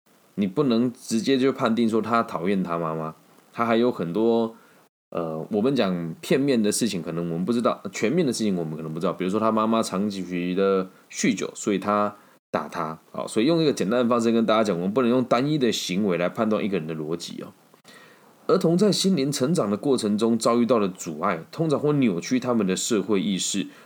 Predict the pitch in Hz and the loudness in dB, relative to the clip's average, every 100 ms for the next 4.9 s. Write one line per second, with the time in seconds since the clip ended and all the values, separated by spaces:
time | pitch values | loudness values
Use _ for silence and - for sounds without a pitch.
0 | - - - 170 104 90 120 - - - | -20 -6 0 2 2 0 -2 -2 -6 -4
1 | 98 - 135 110 - - 113 98 131 98 | -4 0 0 0 -2 0 0 2 0 0
2 | 131 113 - 107 92 85 - 85 107 - | 0 -2 0 0 0 -2 -6 -4 -4 -4
3 | - 110 113 _ _ _ _ _ _ _ | -6 -8 -10 _ _ _ _ _ _ _
4 | _ _ - 113 123 170 156 160 160 | _ _ 0 2 4 0 2 2 0